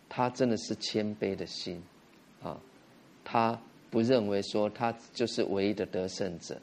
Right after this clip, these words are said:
他乃是存着盼望还有信心，啊，他相信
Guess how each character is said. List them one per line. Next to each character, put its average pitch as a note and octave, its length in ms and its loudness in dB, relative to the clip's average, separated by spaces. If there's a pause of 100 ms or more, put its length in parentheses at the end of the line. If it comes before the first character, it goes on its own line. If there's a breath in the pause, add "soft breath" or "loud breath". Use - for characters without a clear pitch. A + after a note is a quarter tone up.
(500)
他 C3 160 0
乃 G#2+ 260 4
是 - 160 -2
存 F#2+ 320 -6
着 G2 180 -2 (320)
盼 G#2 400 -2
望 G2+ 300 0 (540)
还 F#2+ 220 0
有 G#2 220 0
信 F2+ 440 -2
心， - 280 -8 (960)
啊， - 140 -12 (500)
他 A2 140 -4
相 G#2 300 0
信 F#2+ 280 -6